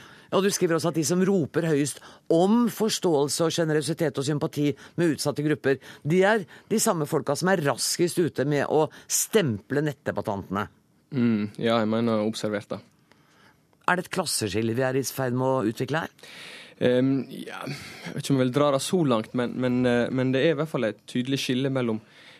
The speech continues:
Speaker 2: eh, mellom, eh, altså du har den tradisjonelle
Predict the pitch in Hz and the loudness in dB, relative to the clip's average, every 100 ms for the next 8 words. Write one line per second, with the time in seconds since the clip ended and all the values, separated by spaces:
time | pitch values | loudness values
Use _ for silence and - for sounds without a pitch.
0 | _ - 107 104 90 - - 117 113 110 | _ -6 -4 -4 -6 -8 -2 0 2 2
1 | 107 110 110 104 101 117 120 117 123 120 | 2 0 0 -2 -4 -8 -6 -4 -2 -2
2 | 123 113 - 127 127 110 | -4 -8 -4 -2 0 0